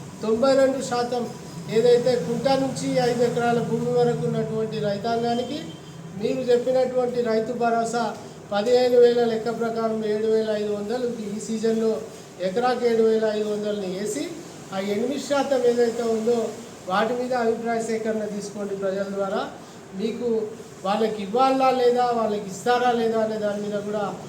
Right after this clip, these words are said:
స్పష్టత ఉన్నా కూడా హైడ్రామా ఆడుతూ మరి ఇదంతా ప్రజల్ని మరి మిగతా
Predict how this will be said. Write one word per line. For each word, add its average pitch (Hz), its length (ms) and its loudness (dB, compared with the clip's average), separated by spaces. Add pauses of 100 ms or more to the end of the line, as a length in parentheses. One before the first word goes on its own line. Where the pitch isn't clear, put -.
(300)
స్పష్టత 262 480 0
ఉన్నా 247 460 2
కూడా 269 240 2
హైడ్రామా 226 540 0
ఆడుతూ 214 400 -2 (480)
మరి 190 240 -4
ఇదంతా 226 480 -2
ప్రజల్ని 240 720 0 (400)
మరి 202 200 -2
మిగతా 220 560 0